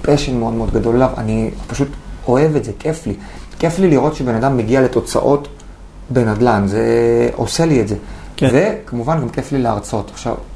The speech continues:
Speaker 1: בגלל שאני מתעסק הרבה בנדל"ן, אין לי כל כך הרבה זמן
Speaker 2: <laughs>
Speaker 1: להתעסק בהרצאות, אבל, אה, זה משהו שאני כן רוצה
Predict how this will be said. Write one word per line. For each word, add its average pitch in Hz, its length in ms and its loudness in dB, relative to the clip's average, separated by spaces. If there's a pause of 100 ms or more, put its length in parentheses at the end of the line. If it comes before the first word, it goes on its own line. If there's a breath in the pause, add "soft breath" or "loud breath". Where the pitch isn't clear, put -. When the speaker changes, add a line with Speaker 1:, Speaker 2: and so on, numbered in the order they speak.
Speaker 1:
בגלל 120 120 -2
שאני 131 160 0
מתעסק 123 420 -2
הרבה 120 200 2
בנדל"ן, 135 440 2
אין 147 120 2
לי 147 100 2
כל - 120 -2
כך 117 160 -2
הרבה 117 180 0
זמן 123 240 2 (240 loud breath)
Speaker 2:
<laughs> - 200 -16
Speaker 1:
להתעסק 120 560 2
בהרצאות, 131 960 0 (140)
אבל, 117 460 2
אה, 120 440 4
זה 117 100 0
משהו 127 200 2
שאני 113 180 0
כן 123 160 0
רוצה 120 280 0